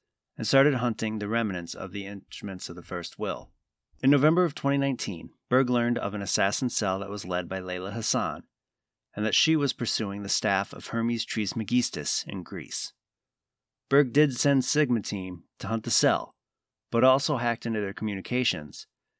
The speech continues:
and warned Layla to hand over her research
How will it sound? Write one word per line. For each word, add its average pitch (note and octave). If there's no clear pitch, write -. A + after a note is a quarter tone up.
and A#2+
warned D3
Layla G#2+
to G#2
hand G#2
over G#2
her B2
research C3